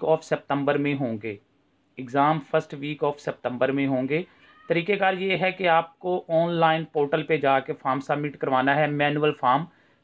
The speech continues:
सबमिट नहीं होगा। जब आप उस पोर्टल पे जाके फॉर्म फिल, फिल करेंगे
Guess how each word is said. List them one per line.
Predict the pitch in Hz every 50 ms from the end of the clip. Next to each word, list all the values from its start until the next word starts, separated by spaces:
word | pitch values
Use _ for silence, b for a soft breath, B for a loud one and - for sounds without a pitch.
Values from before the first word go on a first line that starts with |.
| b -
सबमिट | 156 151 143 147 151 147 139 143
नहीं | 135 135 120 113 131 127 123
होगा। | 131 110 104 104 104 107 107 b b b b b b -
जब | 147 151 147 160
आप | 160 170 175 175 -
उस | 175 - 180 165 -
पोर्टल | - 165 165 165 170 170
पे | 165 180
जाके | 170 165 160 160 156 170
फॉर्म | 170 - - 143 147 147
फिल, | 139 - 165 160 165 - _ _ _
फिल | _ _ _ - 147 165 160
करेंगे | - 151 151 160 160 156 175 208 220